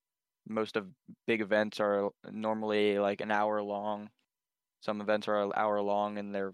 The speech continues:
they're fast and they're quick. And I feel like that's a way for the series to grow in a sense, um,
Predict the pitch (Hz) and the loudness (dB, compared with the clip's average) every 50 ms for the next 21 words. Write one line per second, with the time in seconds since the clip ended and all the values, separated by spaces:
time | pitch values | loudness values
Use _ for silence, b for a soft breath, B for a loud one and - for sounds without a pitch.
0 | - _ _ - 101 - - - 107 107 107 104 - - 104 101 98 101 - - | -10 _ _ -6 -6 -4 -2 0 2 2 2 0 -2 -6 -12 -10 -10 -12 -12 -8
1 | - 107 101 101 - - - _ _ _ _ _ - 104 101 - - 104 104 104 | -6 -4 -4 -4 -6 -10 -16 _ _ _ _ _ -6 -6 -4 -2 0 0 2 2
2 | 101 101 - 110 104 104 101 98 - - 101 101 101 98 98 - - _ - 101 | 2 0 0 -2 -4 -2 -2 -2 -4 -4 -6 -4 -4 -6 -8 -10 -14 _ -16 -14
3 | - - 107 101 101 - - - - - 101 98 98 101 104 101 - _ _ _ | -10 -8 -6 -6 -6 -8 -8 -10 -8 -6 -2 -2 0 0 -2 -4 -8 _ _ _
4 | _ _ _ - 104 104 101 - 110 110 110 110 - - - - - - 104 101 | _ _ _ -12 -10 -10 -4 0 0 0 0 -2 -6 -14 -16 -12 -8 -4 -4 -2
5 | 101 101 101 101 | -2 -4 -6 -10